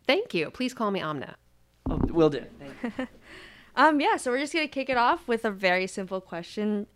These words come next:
Speaker 3: What motivated you to pursue a career in journalism? Was there an aha moment that made you realize that it was the right career for you?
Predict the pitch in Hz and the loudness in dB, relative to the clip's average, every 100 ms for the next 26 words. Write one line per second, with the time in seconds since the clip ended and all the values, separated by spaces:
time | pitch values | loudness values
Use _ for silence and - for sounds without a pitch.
0 | _ 190 233 214 220 233 226 226 190 190 | _ 0 2 4 2 2 0 -2 -6 -10
1 | 180 185 - - 185 180 - 170 165 165 | -10 -14 -14 -10 -8 -10 -10 -8 -6 -6
2 | 160 156 165 185 196 208 208 185 165 170 | -6 -4 -2 -2 -2 -2 -2 -2 -2 -4
3 | 160 - 165 160 - 190 202 196 196 196 | -4 -4 -4 -4 -2 -2 -2 -2 0 0
4 | 190 - - _ 185 180 180 180 156 170 | 0 -4 -16 _ -2 -2 -2 -6 -8 -8
5 | 170 175 175 165 156 165 160 160 147 151 | -6 -8 -6 -8 -8 -10 -12 -12 -12 -12
6 | - 151 147 160 170 196 196 208 | -14 -16 -14 -14 -14 -12 -10 -10